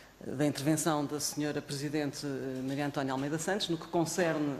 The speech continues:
a situar nos seus devidos sítios, eh, eh, e lugares, eh, eh, o papel de cada um de nós, que de nós, deputados, e de quem está a ser ouvido, eh, passo, eh, por cima de algumas deselegâncias, como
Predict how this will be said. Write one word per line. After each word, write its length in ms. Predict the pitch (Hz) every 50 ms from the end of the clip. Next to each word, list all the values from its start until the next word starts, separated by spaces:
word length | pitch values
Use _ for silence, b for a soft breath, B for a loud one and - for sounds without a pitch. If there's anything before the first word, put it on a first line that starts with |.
| -
a 100 | - 147
situar 760 | 147 - - 185 - - 170 185 180 175 165 156 147 139 127
nos 140 | 143 139 -
seus 180 | - 175 170
devidos 340 | 147 151 165 120 - - -
sítios, 480 | - 214 196 - - - 147 - - B B B B B B B B B B B B - -
eh, 120 | - 165 -
eh, 680 | - 180 170 165 165 165 156 160 160 156 156 151 135
e 120 | 117 156 170
lugares, 800 | 175 180 180 160 202 208 196 175 160 139 139 - - - - - -
eh, 40 |
eh, 540 | 175 160 - - 170 160 156 156 156 151 143 -
o 100 | 175 160
papel 380 | - 180 170 - 202 185 160
de 120 | 147 - -
cada 180 | - 180 151
um 100 | 165 165
de 80 | 156 160
nós, 580 | 160 175 190 214 240 277 277 - - - - - - - 147 -
que 80 | -
de 120 | 165 170 165
nós, 320 | 185 208 208 160 147 -
deputados, 500 | - - - - 214 196 170 156 - -
e 60 | 160
de 80 | 151 -
quem 160 | - 220 185
está 260 | 151 - - 160 135
a 60 | 127 127
ser 180 | - 156 156
ouvido, 420 | 170 175 156 160 202 214 214 220 214 B B B B B B B B B -
eh, 760 | - 190 185 180 180 180 175 170 170 170 170 170 170 165 165 165 - -
passo, 500 | 220 202 180 165 - - - - - - -
eh, 200 | 156 156 123 - -
por 80 | - -
cima 380 | - - 196 180 165 156 156
de 500 | 139 147 165 175 165 160 156 151 147 131
algumas 480 | - 139 165 180 170 208 214 196 175 -
deselegâncias, 720 | 120 127 170 165 151 139 170 175 190 196 - 196 175 -
como 500 | - - 175 170 165 165 165 160 151 156